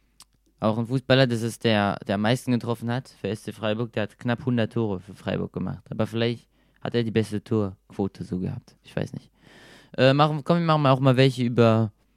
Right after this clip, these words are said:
mm, über welchen Club hört man denn nicht viel? Werder Bremen, über die hört man ja gar nichts zurzeit. Lesen wir doch einfach mal was über Werder Bremen. Äh, A-,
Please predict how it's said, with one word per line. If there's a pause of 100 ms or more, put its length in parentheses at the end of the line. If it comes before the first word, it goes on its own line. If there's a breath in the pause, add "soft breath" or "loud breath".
(1000)
mm,
über
welchen
Club
hört
man
denn
nicht
viel?
Werder
Bremen,
über
die
hört
man
ja
gar
nichts
zurzeit. (400 loud breath)
Lesen
wir
doch
einfach
mal
was
über
Werder
Bremen. (1400 soft breath)
Äh,
A-,